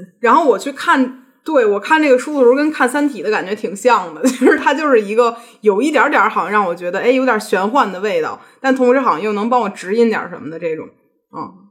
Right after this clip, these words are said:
那帕老师一脸不解的表情，<laughs> 你不要装得很不解，但是我之前跟帕老师算过合盘，就是我拿那个，呃，东西对照看了眼合盘，里面解释帕老师看到惊呼拍大腿，你知道吗？说啊，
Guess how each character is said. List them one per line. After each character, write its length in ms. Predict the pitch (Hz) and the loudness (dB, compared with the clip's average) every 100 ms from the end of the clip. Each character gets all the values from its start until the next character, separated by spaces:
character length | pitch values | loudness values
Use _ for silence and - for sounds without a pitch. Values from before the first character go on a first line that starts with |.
| _ _ | _ _
那 60 | 220 | -12
帕 180 | - | -4
老 140 | - 190 | -2 -2
师 160 | 202 | -4
一 120 | 214 214 | -4 -4
脸 140 | 170 | -6
不 160 | 170 202 | -8 -8
解 200 | 180 - | -8 -10
的 60 | |
表 180 | 170 165 | -10 -10
情， 180 | - - 117 180 - - | -12 -18 -20 -20 -20 -20
<laughs> 440 | _ _ _ _ - | _ _ _ _ -4
你 80 | 233 | 0
不 120 | 226 | 4
要 140 | 302 | 2
装 240 | 294 339 339 | 4 2 4
得 80 | |
很 160 | 294 185 | 2 -2
不 120 | 185 | -8
解， 280 | 180 175 - | -10 -10 -4
但 220 | 262 277 | -2 0
是 80 | - | 2
我 240 | 302 214 190 | 2 2 0
之 160 | 277 | -2
前 260 | 277 247 262 | 0 2 2
跟 160 | 277 | 2
帕 180 | 285 262 | 2 0
老 140 | 196 196 | 0 0
师 80 | |
算 180 | 233 285 | 0 0
过 120 | 233 | -2
合 240 | 202 - 220 | -4 -4 -4
盘， 460 | 226 180 190 196 - _ _ _ | -2 -4 -4 -6 -10 _ _ _
就 80 | 240 | 4
是 80 | 226 | 4
我 120 | 208 | 4
拿 260 | 190 175 214 | 2 2 4
那 240 | 240 220 | 2 2
个， 260 | 185 175 170 _ _ _ | 0 -4 -6 _ _ _
呃， 220 | 185 190 | -6 -2
东 160 | 190 240 | 2 4
西 60 | |
对 180 | 240 254 | 4 4
照 160 | 226 226 | 4 2
看 200 | 220 233 | 2 0
了 60 | |
眼 100 | 185 | 0
合 200 | - 190 | -6 -6
盘， 220 | 208 202 196 | -2 -2 -2
里 100 | 185 | -2
面 280 | 196 254 | 2 2
解 200 | 262 208 | 2 -2
释 140 | - 208 | 0 -2
帕 180 | 233 226 | 2 0
老 120 | 185 | 0
师 40 | |
看 200 | 208 247 | -2 0
到 100 | 220 | 0
惊 300 | 208 339 339 | 0 0 0
呼 160 | 339 339 | 0 -4
拍 200 | - 349 | -2 0
大 200 | 320 226 | 2 2
腿， 340 | 214 120 165 | 0 -2 -6
你 80 | 185 | -6
知 60 | 185 | -2
道 120 | 185 | -2
吗？ 120 | 175 | -4
说 100 | |
啊， 60 | 247 | -4